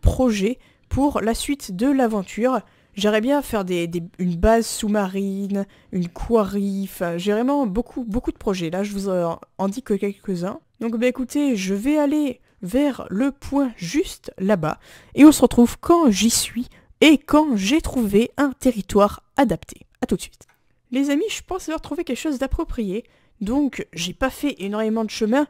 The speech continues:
Regardez, là, ma base est juste ici. Et le point que j'ai trouvé est juste là. Donc, ben, je pense que je vais m'installer ici. Ça a pas mal de potentiel. Alors,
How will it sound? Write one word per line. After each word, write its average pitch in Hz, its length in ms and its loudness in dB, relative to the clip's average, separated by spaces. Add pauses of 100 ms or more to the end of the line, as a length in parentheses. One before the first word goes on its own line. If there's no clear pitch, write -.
(200)
Regardez, 214 560 2
là, 220 320 2 (320)
ma 208 440 2
base 208 460 0 (100)
est 285 320 -2
juste 208 640 -6 (400)
ici. - 540 -2 (540)
Et 285 280 4
le 233 200 2
point 285 360 -2 (280)
que 277 380 0
j'ai 180 460 0 (140)
trouvé 220 500 -2 (680)
est 285 320 2
juste 196 800 -6 (240)
là. 185 560 -2
Donc, 294 640 -2
ben, 214 500 0
je 196 100 -8
pense - 240 -2
que - 140 0
je 208 80 0
vais 294 80 4
m'installer 302 400 4
ici. 226 360 0 (360)
Ça - 200 2
a - 20 4
pas 294 140 6
mal 294 200 4
de 247 80 4
potentiel. 196 600 0
Alors, 190 400 -2